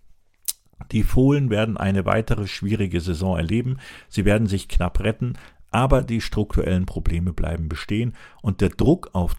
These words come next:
Trainer, äh, Seoane wird immens sein, also wirklich immens. Auf fünfzehn sehe ich Union Berlin.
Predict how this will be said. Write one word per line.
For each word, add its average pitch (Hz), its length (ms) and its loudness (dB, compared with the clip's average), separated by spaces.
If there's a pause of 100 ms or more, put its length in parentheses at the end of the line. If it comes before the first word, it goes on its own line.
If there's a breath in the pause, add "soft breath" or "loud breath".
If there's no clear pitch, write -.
Trainer, 101 680 2
äh, 87 240 2
Seoane 90 680 -2
wird 185 400 0 (400)
immens 80 500 2
sein, - 280 -10
also 85 160 2
wirklich - 320 -2
immens. - 500 -6 (300 loud breath)
Auf - 140 6
fünfzehn 143 500 4
sehe 98 200 0
ich 95 140 -4
Union 90 380 2
Berlin. 107 420 -2